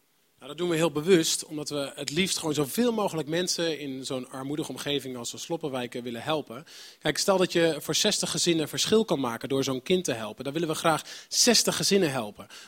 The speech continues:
Als we twee kinderen per gezin gaan ondersteunen, dan kunnen we maar dertig gezinnen helpen.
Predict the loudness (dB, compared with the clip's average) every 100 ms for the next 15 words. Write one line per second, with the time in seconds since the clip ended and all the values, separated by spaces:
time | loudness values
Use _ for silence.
0 | -2 0 2 6 6 6 4 4 4 2
1 | 0 0 0 0 -4 -4 -2 -2 -2 -2
2 | 0 2 2 0 -2 -4 -6 -6 -6 -8
3 | -12 -16